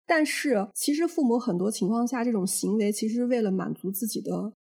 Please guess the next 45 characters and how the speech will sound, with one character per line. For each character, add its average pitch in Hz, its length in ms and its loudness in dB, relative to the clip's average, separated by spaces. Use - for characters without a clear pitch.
目 254 180 4
的， 202 280 -4
也 202 100 2
就 214 80 2
是 262 80 0
为 269 160 4
了 208 80 2
满 185 160 2
足 208 100 -2
父 330 160 -2
母 240 120 2
的 175 100 -2
面 196 260 2
子、 185 220 -4
父 277 140 -2
母 196 160 0
的 185 100 -2
虚 202 160 -4
荣 240 180 0
心， 277 240 0
或 285 160 -2
者 180 120 0
是 208 100 0
父 277 160 -4
母 226 140 0
的 254 100 -4
这 208 180 -2
个 196 140 -2
支 196 180 -6
配 269 220 0
欲， 262 260 0
不 196 80 0
是 349 140 0
为 311 120 2
了 190 80 0
孩 - 300 -6
子， 196 140 -6
而 185 120 0
是 233 120 0
为 233 160 2
了 202 100 0
父 - 180 -2
母 190 140 0
自 - 220 -2
身。 - 280 -4